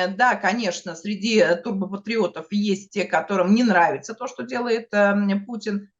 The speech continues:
Но так как, что называется, смотри выше, мы уже сказали о том, что политические институты в стране отсутствуют, системная опасность, именно вот такая,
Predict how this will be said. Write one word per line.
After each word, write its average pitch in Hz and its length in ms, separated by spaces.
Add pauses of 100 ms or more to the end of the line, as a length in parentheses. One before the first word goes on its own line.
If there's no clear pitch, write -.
Но 294 180
так 302 420
как, 170 320
что - 200
называется, 190 380
смотри 214 380
выше, 190 360
мы 180 180
уже 196 140
сказали 196 460
о 180 100
том, 196 180
что - 160
политические 202 580
институты 180 380
в - 60
стране 180 360
отсутствуют, 220 680 (560)
системная 294 1160
опасность, 185 760
именно 233 340
вот 202 180
такая, 180 540